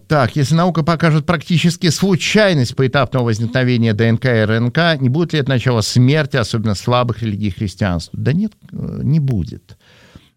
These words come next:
Э, другое дело, что пока до этого, ну, очень далеко. Но если, если мне вот продемонстрируют, как, э, возникла Д Н К и Р Н К,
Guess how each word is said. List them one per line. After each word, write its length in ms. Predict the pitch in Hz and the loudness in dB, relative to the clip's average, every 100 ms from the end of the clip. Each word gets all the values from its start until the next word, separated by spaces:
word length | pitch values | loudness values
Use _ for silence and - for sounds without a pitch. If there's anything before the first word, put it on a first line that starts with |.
| - | -16
Э, 400 | - 73 76 78 | -8 -4 -2 0
другое 340 | 80 117 160 156 | 0 0 2 0
дело, 380 | 120 151 135 | 0 0 0
что 240 | 110 - 107 | -2 -4 -4
пока 380 | 113 107 143 117 | -4 -4 -4 0
до 100 | 110 | 0
этого, 240 | 110 104 | 0 0
ну, 180 | 120 135 | 2 2
очень 280 | 98 - 98 | 0 -2 -4
далеко. 440 | 117 151 226 135 | -4 -4 -4 -2
Но 100 | 147 | 0
если, 460 | 147 165 233 147 131 | 2 2 0 0 -2
если 400 | 127 190 156 127 | -2 0 -2 0
мне 280 | 107 113 131 | 0 2 0
вот 140 | 113 - | -4 -6
продемонстрируют, 960 | 110 107 117 120 - 131 127 104 87 - | -6 -2 0 -2 -4 -4 -2 0 -2 -2
как, 400 | - 107 - - _ _ _ - - - | -2 -2 -2 -12 _ _ _ -20 -20 -12
э, 200 | - 95 | -6 -4
возникла 500 | 90 92 113 104 92 | 0 2 0 0 -4
Д 120 | 87 | -2
Н 120 | 95 95 | -2 -2
К 60 | |
и 100 | 104 | -2
Р 140 | 95 92 | 0 0
Н 160 | 101 | -2
К, 460 | - 104 95 87 | 0 0 0 -2